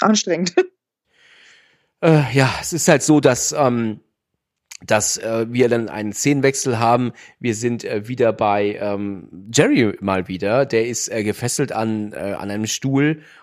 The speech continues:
Speaker 2: und wir haben jetzt Baby Firefly, die reinkommt mit einer Schere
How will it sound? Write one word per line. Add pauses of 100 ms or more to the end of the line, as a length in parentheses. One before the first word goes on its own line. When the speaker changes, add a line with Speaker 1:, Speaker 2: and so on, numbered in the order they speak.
(140)
Speaker 2:
und
wir
haben
jetzt
Baby
Firefly,
die
reinkommt
mit
einer
Schere